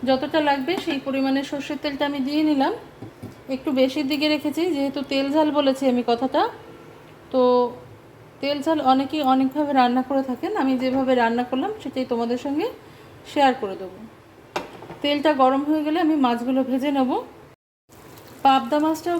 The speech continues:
কিন্তু আমি খুবই লো আছে, medium to low আছে, ওলট পালট করে একটু ভেজে নেব।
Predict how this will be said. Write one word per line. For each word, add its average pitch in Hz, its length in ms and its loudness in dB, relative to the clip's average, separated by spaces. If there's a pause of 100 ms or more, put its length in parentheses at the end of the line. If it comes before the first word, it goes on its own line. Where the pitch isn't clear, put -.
কিন্তু 277 260 -2 (320)
আমি 277 180 0 (800)
খুবই 311 300 0 (340)
লো 269 100 4 (200)
আছে, 240 220 -4 (160)
medium 277 340 -2 (100)
to 302 60 -6 (100)
low 269 120 0 (140)
আছে, 320 220 -6 (600)
ওলট 269 300 -2
পালট 262 300 0
করে 285 200 -2
একটু - 120 -8 (100)
ভেজে 220 260 -2
নেব। 180 140 -10